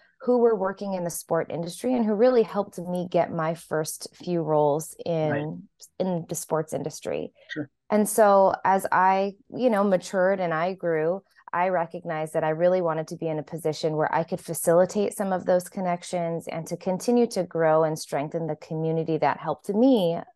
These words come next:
Speaker 2: Right.
Speaker 1: grow so early on.
Speaker 2: Yep.
Speaker 1: So for me, it was a fun experience coming back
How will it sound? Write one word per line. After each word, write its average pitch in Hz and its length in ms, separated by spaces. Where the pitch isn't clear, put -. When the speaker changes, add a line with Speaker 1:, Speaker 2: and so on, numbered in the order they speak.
Speaker 2:
Right. 110 420
Speaker 1:
grow 165 200
so 156 260
early 147 320
on. 95 380
Speaker 2:
Yep. - 220
Speaker 1:
So 196 440
for 226 140
me, 214 160
it - 80
was 196 160
a 185 80
fun 190 240
experience 190 640
coming 180 320
back 165 340